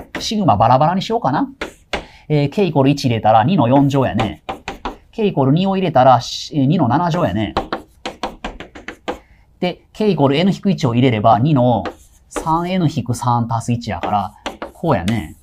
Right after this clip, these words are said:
そしたら、えー、これは八倍やからね。ね。えー、つい二引く一分のってやらないでね。こうやってしまう人はやっぱりこの行一行入れた方がいいと思うよ。じゃないと間違う。急いでたら特に。はい。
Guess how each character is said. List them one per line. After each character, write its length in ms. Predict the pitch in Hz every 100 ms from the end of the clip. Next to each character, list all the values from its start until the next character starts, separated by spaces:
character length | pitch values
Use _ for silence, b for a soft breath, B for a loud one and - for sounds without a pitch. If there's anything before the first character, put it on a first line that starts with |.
| _ - - - b b b
そ 160 | - 180
し 80 | -
た 120 | 127
ら、 240 | 131 - -
え 60 |
ー、 60 | 107
こ 120 | -
れ 80 | 131
は 260 | 131 135 -
八 320 | - 156 185
倍 160 | 185 185
や 100 | 95
か 60 |
ら 80 | 82
ね。 220 | 107 220 - - _ - - - - _ _ _ _ _ _ _ _ _ _ _
ね。 160 | - - _ _
え 100 | 165
ー、 40 | 151
つ 180 | -
い 100 | 190
二 160 | 143 185
引 60 | 185
く 120 | 170
一 160 | 170 165
分 160 | 156
の 80 | 156
っ 60 | 156
て 60 |
や 100 | 104
ら 100 | 120
な 80 | 120
い 60 | 92
で 80 | 87
ね。 160 | 147 _ _
こ 60 | 214
う 20 |
や 60 |
っ 20 | 202
て 60 |
し 100 | 190
ま 100 | 202
う 60 | 202
人 140 | -
は 80 | 131
や 100 | 120
っ 40 |
ぱ 100 | 120
り 80 | 131
こ 120 | -
の 120 | 185 180
行 180 | 175
一 200 | 113 -
行 140 | 165 - B
入 120 | - 185
れ 60 |
た 80 | 214
方 120 | 139
が 120 | 107
い 40 | 117
い 60 |
と 80 | 117
思 180 | 101 101
う 60 | 85
よ。 120 | - _ _
じ 80 | 196
ゃ 20 |
な 60 | 180
い 40 |
と 40 |
間 120 | 123 202
違 120 | 220 196 185
う。 100 | - -
急 140 | 156
い 40 | 143
で 100 | 131
た 100 | 110
ら 80 | 101
特 220 | 110 101
に。 160 | 87 b b b -
は 80 |
い。 120 | 147